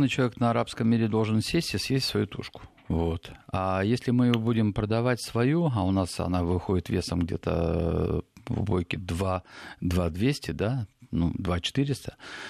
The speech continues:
Speaker 2: то нам это экономически неоправданно. Поэтому есть ряд предприятий на Украине, в Беларуси в том числе, с кем мы утром встречались.
Speaker 1: В Краснодаре есть.
Speaker 2: Да, в Краснодаре как раз,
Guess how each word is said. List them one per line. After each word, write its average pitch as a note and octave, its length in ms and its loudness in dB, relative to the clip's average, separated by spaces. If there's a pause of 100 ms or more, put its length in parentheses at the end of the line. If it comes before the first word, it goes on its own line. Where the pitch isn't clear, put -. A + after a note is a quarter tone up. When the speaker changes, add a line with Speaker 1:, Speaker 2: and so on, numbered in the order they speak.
(200)
Speaker 2:
то F2 360 2
нам F2 220 4
это E2+ 360 2
экономически F2 500 0
неоправданно. E2+ 680 0
Поэтому G2 420 0
есть G#2+ 320 2
ряд G#2+ 260 0
предприятий A2 640 0
на F#2+ 440 0
Украине, G2+ 680 2
в - 20 0
Беларуси F#2 500 0
в G2+ 60 -4
том A2 160 -2
числе, A2+ 240 -2
с - 80 -12
кем G2+ 240 -2
мы G2 100 2
утром F2+ 220 -2
встречались. A2+ 400 0
Speaker 1:
В C#3 40 4
Краснодаре A#2+ 420 0
есть. A#2 320 -6
Speaker 2:
Да, G2+ 300 2
в - 100 -8
Краснодаре F#2+ 500 0
как - 220 -8
раз, A2+ 300 -2